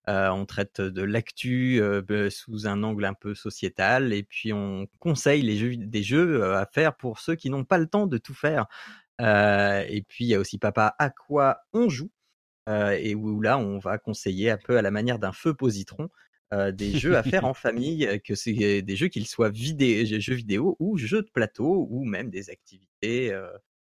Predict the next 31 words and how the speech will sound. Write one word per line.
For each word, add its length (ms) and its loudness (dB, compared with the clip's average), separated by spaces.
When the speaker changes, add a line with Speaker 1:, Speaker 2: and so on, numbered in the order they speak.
Speaker 1:
euh, 140 -6
pour, 140 -6
euh, 300 -6
si, 240 -20
du 160 -4
moment 220 2
qu'elles 180 0
puissent 320 -18
être 240 -4
faites 220 -6
un 140 -2
petit 180 -18
peu 140 0
n'importe 440 -2
où. 80 -4
Euh, 240 -8
donc 160 -2
voilà. 180 4
Speaker 2:
Et 40 6
en 40 2
Speaker 1:
Euh, 40 -2
Speaker 2:
famille. 300 -4
Speaker 1:
et 40 -4
puis 260 -2
évidemment, 460 0
hein, 40 -2
sur 160 -8
les 100 -4
réseaux 260 -16
sociaux, 680 -8
euh, 40 -20